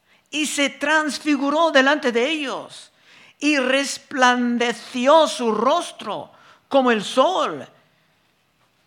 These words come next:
y sus vestidos se hicieron blancos como la luz.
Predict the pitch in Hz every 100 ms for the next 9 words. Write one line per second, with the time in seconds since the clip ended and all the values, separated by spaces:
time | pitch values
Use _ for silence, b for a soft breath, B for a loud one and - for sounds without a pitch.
0 | _ _ _ _ _ _ _ _ 269 247
1 | 277 214 254 240 311 330 330 269 - 233
2 | 214 269 277 254 220 180 277 320 294 247
3 | 214 - 220 202 202 269 339 175 127 -
4 | -